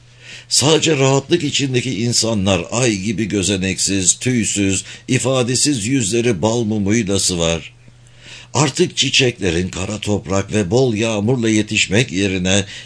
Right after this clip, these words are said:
çiçeklerin sırtından geçilmeye çalıştığı bir zamanda yaşıyoruz. Havai fişekler de bütün şirinliklerine karşın yeryüzünün kimyasından gelirler.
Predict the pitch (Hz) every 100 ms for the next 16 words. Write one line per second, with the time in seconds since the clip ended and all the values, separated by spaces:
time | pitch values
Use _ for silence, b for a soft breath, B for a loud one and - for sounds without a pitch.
0 | - - - 156 151 147 165 139 143 131
1 | 151 131 151 147 139 - 143 127 131 123
2 | 117 127 123 - 143 131 127 98 113 113
3 | 110 104 104 92 101 95 90 90 87 -
4 | - - - - B B B B B 107
5 | 123 147 180 185 - - 101 78 87 85
6 | 95 98 117 170 170 - 127 147 120 135
7 | - 117 107 131 113 113 101 - 113 101
8 | 113 147 143 143 127 143 135 - 139 120
9 | 120 113 113 104 95 117 98 95 95 87
10 | 85 82 80